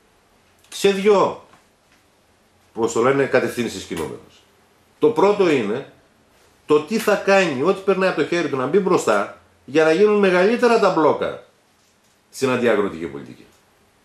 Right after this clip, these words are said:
Και όταν λέω τα μπλόκα, δεν εννοώ συγκεκριμένα το μπλόκο στον δρόμο.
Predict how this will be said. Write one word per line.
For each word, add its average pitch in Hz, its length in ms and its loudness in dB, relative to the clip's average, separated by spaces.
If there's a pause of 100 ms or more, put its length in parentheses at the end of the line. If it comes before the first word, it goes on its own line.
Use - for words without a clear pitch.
(220)
Και 101 100 -4
όταν 131 140 -2
λέω 156 120 4
τα 160 140 0
μπλόκα, 139 300 2
δεν 156 120 0
εννοώ 165 440 0 (260)
συγκεκριμένα 110 800 -4 (1300)
το 104 140 2
μπλόκο 107 340 0
στον 92 160 -8
δρόμο. 85 360 -6